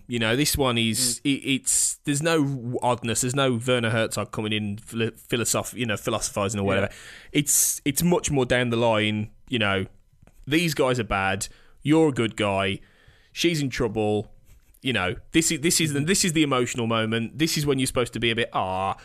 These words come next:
Speaker 1: This is when the villain's, "Oh, his boo hiss." It's just that, really. And it, it, you know, it's like watching a two-hour episode of twenty-four, basically.
Speaker 2: Yeah.
Speaker 1: And it's, and I, and I lo-, and I love twenty-four, so I'm happy with that. <laughs>
Speaker 2: I kind of feel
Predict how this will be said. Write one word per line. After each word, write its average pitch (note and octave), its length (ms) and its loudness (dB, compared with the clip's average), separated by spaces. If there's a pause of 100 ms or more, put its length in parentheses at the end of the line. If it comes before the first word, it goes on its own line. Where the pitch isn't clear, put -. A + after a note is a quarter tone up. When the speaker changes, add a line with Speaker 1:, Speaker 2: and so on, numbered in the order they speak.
(100)
Speaker 1:
This F3 180 0
is E3 80 0
when D#3 140 2
the C#3 80 -2
villain's, B2+ 500 -2
"Oh, D#3 320 4
his B2+ 220 -2
boo D#3+ 220 2
hiss." B2+ 420 0 (360)
It's D3+ 220 0
just - 280 -2
that, - 280 -4 (140)
really. F#2+ 440 -2
And D3 140 2
it, D#3 40 2
it, D#3 260 -2
you D#3 80 0
know, F#2+ 240 -2
it's D3 180 -2
like G3+ 220 2
watching D3+ 440 0
a A#2+ 180 0
two-hour B2 520 0
episode A2+ 300 -2
of G#2 80 -10
twenty-four, F#2+ 500 -6 (720)
basically. C#3+ 440 0
Speaker 2:
Yeah. - 60 -10 (200)
Speaker 1:
And A3 100 0
it's, A#3+ 160 -4
and A3 160 0
I, A3 200 2
and G#3+ 80 2
I A3+ 80 4
lo-, A#3 140 4
and G3 120 0
I A3 60 2
love G#3+ 160 0
twenty-four, A2 480 -2
so - 120 0
I'm D#3 80 2
happy - 240 0
with - 140 -8
that. - 680 -2
<laughs> - 40 0
Speaker 2:
I F3 60 0
kind A#3 260 4
of - 80 -4
feel G3 460 4